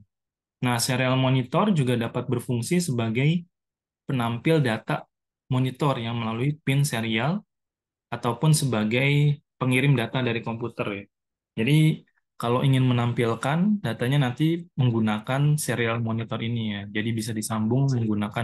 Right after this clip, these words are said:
U S B atau pin ataupun pin serialnya. Nah, ini fungsi serial monitor lain yaitu jadi serial monitor ini sangat bermanfaat saat kita melakukan programming ya.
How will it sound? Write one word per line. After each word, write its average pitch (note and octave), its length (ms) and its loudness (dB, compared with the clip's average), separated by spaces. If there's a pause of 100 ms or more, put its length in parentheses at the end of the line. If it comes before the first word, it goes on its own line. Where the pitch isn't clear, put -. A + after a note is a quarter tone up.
U A2+ 80 -4
S G2 240 -8
B B2 240 -2 (400)
atau A2 240 -2
pin B2+ 400 0
ataupun D3+ 800 2
pin A#2 160 -2
serialnya. G#2+ 640 -2 (1600)
Nah, A#2 100 2
ini F3 480 4
fungsi D3+ 400 4
serial C3+ 400 0
monitor C3 480 -2
lain C3 560 -2
yaitu C3+ 320 -2
jadi B2 320 0
serial C3+ 320 -2
monitor B2 400 -4
ini C3 400 -4 (560)
sangat C3 320 -2
bermanfaat C3 560 0
saat C3 320 -4
kita C#3+ 320 -4
melakukan C3 560 -4
programming B2 600 2
ya. G#2+ 140 -2